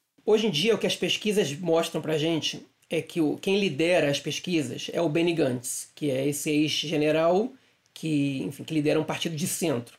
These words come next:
né? É justamente por ter conseguido, é, construir, é, a, o seu personagem político em cima de uma figura republicana que tá disposto a sacrificar seus interesses pessoais em prol do Estado e de trabalhar pela união do povo.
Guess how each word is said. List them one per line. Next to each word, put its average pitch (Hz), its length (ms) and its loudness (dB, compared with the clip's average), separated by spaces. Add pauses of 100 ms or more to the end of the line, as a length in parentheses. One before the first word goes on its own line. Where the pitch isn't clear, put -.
(120)
né? 151 220 -4 (520)
É 151 120 -2
justamente 180 520 0
por - 180 -4
ter 190 440 0
conseguido, 160 800 0 (160)
é, 147 220 -4
construir, 175 1000 0
é, 131 260 -2
a, - 140 -4 (200)
o - 20 -12
seu 180 180 -4
personagem 170 680 0
político 160 600 -2 (440)
em 160 100 -4
cima 185 240 0
de 170 80 0
uma 180 80 2
figura 165 320 0
republicana 202 800 2
que - 100 -10
tá 170 100 0
disposto 170 480 -2
a 147 220 2
sacrificar 175 640 -2
seus 170 160 -4
interesses 160 340 -2
pessoais 185 600 0 (340)
em 180 100 0
prol 165 300 2
do 175 80 -4
Estado 202 540 2
e 185 60 2
de 151 100 -4
trabalhar 151 320 2
pela 165 180 0
união 160 320 2
do 185 80 2
povo. 208 580 4